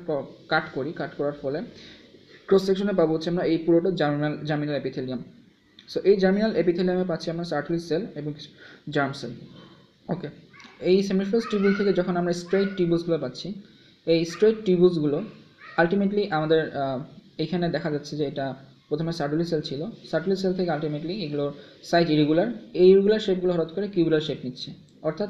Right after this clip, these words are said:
এগুলো form করবে simple কিউবুলার epithelium। Okay, then straight tubules থেকে যখন ultimately এটা,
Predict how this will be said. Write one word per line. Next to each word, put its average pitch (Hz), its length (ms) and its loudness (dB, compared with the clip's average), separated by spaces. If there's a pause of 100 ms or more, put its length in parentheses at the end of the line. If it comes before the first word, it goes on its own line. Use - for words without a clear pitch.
(120)
এগুলো 160 280 0
form 147 260 -6
করবে 151 300 -6 (340)
simple 165 420 -2
কিউবুলার 165 500 0
epithelium। 160 420 -4 (1200)
Okay, - 220 -12 (600)
then 156 160 2 (160)
straight 220 340 2
tubules 196 340 0
থেকে 196 200 0
যখন 175 220 -2
ultimately 170 440 0
এটা, 160 340 0